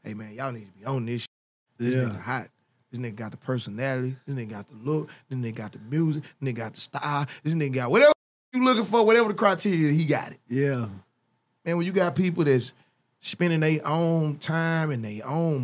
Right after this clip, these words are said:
Speaker 1: money to help push you, bro, you can't, you, you gotta, you gotta start looking at this, like, looking at this thing different. I don't want, you know, I don't, I don't wanna let your investment be in vain. So I'm trying to make sure that, um,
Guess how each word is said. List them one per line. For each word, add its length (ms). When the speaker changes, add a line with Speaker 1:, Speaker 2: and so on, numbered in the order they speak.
Speaker 1:
money 380
to 100
help 320
push 280
you, 160
bro, 300
you 60
can't, 320
you, 200
you 80
gotta, 280
you 120
gotta 240
start 280
looking 280
at 120
this, 160
like, 320
looking 220
at 100
this 120
thing 340
different. 420
I 80
don't 300
want, 140
you 60
know, 200
I 100
don't, 320
I 60
don't 140
wanna 160
let 200
your 120
investment 520
be 200
in 120
vain. 360
So 320
I'm 80
trying 200
to 60
make 220
sure 240
that, 200
um, 400